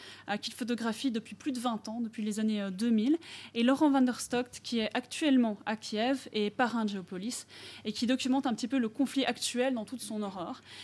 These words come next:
Et alors, il faut que je le, le cite aussi, euh, Max Levin, il était, euh, également prévu lors de ce cycle,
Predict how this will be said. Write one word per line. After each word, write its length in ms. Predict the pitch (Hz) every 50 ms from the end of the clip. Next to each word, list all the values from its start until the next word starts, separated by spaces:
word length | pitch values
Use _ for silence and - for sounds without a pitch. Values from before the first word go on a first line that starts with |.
| - - -
Et 60 | 220
alors, 120 | 226 254 269
il 80 | 240
faut 160 | - - 277
que 200 | 262 - 262 254
je 120 | 240 226 240
le, 160 | 240 233 214 208 -
le 140 | 233 226 233
cite 300 | 233 - 311 285 - - -
aussi, 440 | 269 254 - - - 277 294 311 294 -
euh, 80 | 226 220
Max 240 | 247 294 - -
Levin, 320 | - 269 240 247 269 277 269 262
il 120 | 240 233 226
était, 380 | 226 226 - 240 240 247 233
euh, 140 | 220 208 208 -
également 340 | 254 233 262 262 262 262
prévu 440 | 247 - - 233 220 202 226 262 269 -
lors 140 | - 214 214
de 60 | 214
ce 160 | 214 - 214
cycle, 400 | 202 - - 262 285 285 - -